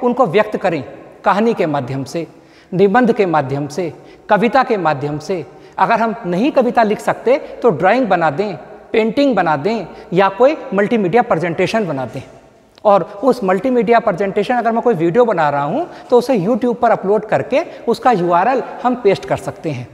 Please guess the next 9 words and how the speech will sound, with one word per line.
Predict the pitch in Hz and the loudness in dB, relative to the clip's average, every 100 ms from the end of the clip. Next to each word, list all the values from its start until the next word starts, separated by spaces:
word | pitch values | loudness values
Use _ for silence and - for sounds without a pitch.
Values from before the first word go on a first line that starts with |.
| - - | -20 -4
तो | 180 | -2
इस | 175 | -2
प्रकार | 180 156 208 262 - - | -2 0 2 2 0 -6
यह | 190 202 | 0 2
एक | 214 185 - | 2 0 -4
portal | 170 156 240 311 - - - | -2 0 2 0 0 -12 -2
हमें | 247 262 | 0 2
एक | 254 226 226 | 2 2 2
स्मरणीय, | 208 190 190 214 214 202 185 | 2 2 0 -2 -2 -2 -4